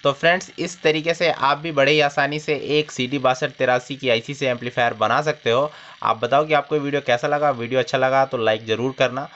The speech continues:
शेयर भी कर देना। बाकी मिलेंगे नेक्स्ट वीडियो में, जब तक के लिए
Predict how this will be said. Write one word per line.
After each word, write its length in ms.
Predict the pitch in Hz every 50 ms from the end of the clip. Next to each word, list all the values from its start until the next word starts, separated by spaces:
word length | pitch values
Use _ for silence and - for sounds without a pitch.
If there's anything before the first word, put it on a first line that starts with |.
| - - -
शेयर 280 | - - - 135 147 151
भी 100 | 165 165
कर 140 | 156 147 143
देना। 220 | 139 143 151 156
बाकी 260 | 143 131 123 120 127 123
मिलेंगे 440 | 123 123 131 143 143 147 147 147 139
नेक्स्ट 320 | 120 117 131 - - -
वीडियो 200 | 135 135 135 135
में, 180 | 139 143 135 123
जब 160 | 113 113 -
तक 140 | - 156 -
के 120 | - 135 110
लिए 280 | 101 92 87 80 -